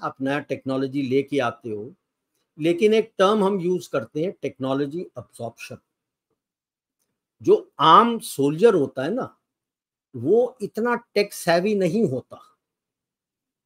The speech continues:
उसको स-, थोड़ा समय लगता है समझने के लिए कि ये जो नया equipment मेरे को आया है, किस तरह से इसको यूज़ करूँ और effectively use करूँ। वो ये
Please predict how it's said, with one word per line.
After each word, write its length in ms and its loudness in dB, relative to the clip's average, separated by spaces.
उसको 300 -2
स-, 300 -8
थोड़ा 180 2
समय 560 0
लगता 400 4
है 100 0
समझने 580 -2
के 180 -4
लिए 320 -8
कि 80 -6
ये 140 2
जो 140 8
नया 440 4
equipment 500 -2
मेरे 240 2
को 120 0
आया 300 4
है, 80 -2
किस 400 -6
तरह 240 2
से 180 2
इसको 260 0
यूज़ 360 -4
करूँ 220 -4
और 120 -2
effectively 580 -6
use 360 -8
करूँ। 160 -20
वो 80 -2
ये 160 2